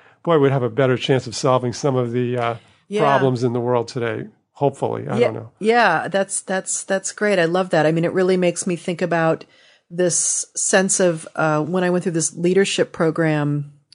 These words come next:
Speaker 2: God, how long ago was it? Seven years now. Uh, one of the things we talked about was that, you know, the whole concept of leadership is shifting on the
Speaker 1: Mm.
Speaker 2: planet.
Speaker 1: Right.
Speaker 2: And that
Speaker 1: Absolutely.
Speaker 2: we're, we all need to be leaders
Speaker 1: Yeah.
Speaker 2: now.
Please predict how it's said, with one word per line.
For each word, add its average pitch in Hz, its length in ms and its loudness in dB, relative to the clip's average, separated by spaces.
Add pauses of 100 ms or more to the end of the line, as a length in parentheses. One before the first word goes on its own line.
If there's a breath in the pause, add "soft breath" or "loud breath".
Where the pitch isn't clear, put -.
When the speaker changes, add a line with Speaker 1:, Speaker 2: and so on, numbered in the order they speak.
Speaker 2:
God, 147 300 -14
how 143 100 -8
long 139 200 -6
ago 139 220 -6
was 139 200 -6
it? - 100 -8
Seven 160 380 2
years 160 300 2
now. 175 320 -4 (580 loud breath)
Uh, 165 440 2 (280 soft breath)
one 220 220 4
of 233 80 2
the 220 80 -6
things 220 180 0
we 202 60 -4
talked 202 280 2
about 180 260 2
was 165 180 -2
that, 170 400 -2 (260)
you 190 140 -4
know, 160 340 -2 (200)
the 180 320 -6
whole 226 300 0
concept 202 520 -2
of 160 120 -4
leadership 160 540 0
is 147 120 -4
shifting 147 720 -4
on 139 140 2
the 120 80 2
Speaker 1:
Mm. 113 80 -2
Speaker 2:
planet. 135 540 -2
Speaker 1:
Right. 117 220 -2 (280 loud breath)
Speaker 2:
And 180 360 0
that 151 200 0
Speaker 1:
Absolutely. - 40 -8
Speaker 2:
we're, 190 420 0
we 202 200 -4
all 208 280 2
need 180 180 -2
to 156 80 -4
be 151 140 -2
leaders - 440 -4
Speaker 1:
Yeah. 120 80 2
Speaker 2:
now. 120 220 -4